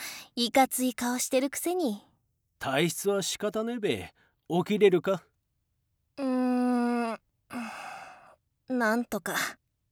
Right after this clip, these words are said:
Speaker 2: なんなら、リビングまで抱えて運んでやるべ。
Speaker 1: やだ。新婚みたい。
Speaker 2: <sighs>
Speaker 1: あれ？いつものツッコミはどうしたの？
Speaker 2: その、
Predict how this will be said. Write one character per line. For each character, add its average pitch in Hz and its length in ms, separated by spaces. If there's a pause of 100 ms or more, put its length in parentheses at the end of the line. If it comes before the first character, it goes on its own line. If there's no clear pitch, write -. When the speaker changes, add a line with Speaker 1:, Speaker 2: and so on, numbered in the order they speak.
(100)
Speaker 2:
な 147 220
ん 165 80
な 175 100
ら、 160 320 (260)
リ 151 220
ビ 185 140
ン 170 60
グ 160 120
ま 156 100
で 156 140
抱 170 300
え - 20
て 190 100
運 165 380
ん 190 40
で 190 80
や 190 120
る 180 100
べ。 170 180
Speaker 1:
や 196 60 (680)
だ。 - 160 (420)
新 - 260 (120)
婚 508 80 (260)
み 523 160
た 466 280
い。 - 100 (880)
Speaker 2:
<sighs> - 300 (1900)
Speaker 1:
あ 285 140
れ？ 302 120 (720)
い 370 120
つ 392 140
も 285 120
の 196 140
ツ - 140
ッ - 80
コ 269 80
ミ 262 120
は 262 80
ど 269 120
う 311 40
し - 60
た 190 140
の？ 156 200 (920)
Speaker 2:
そ 120 200
の、 117 520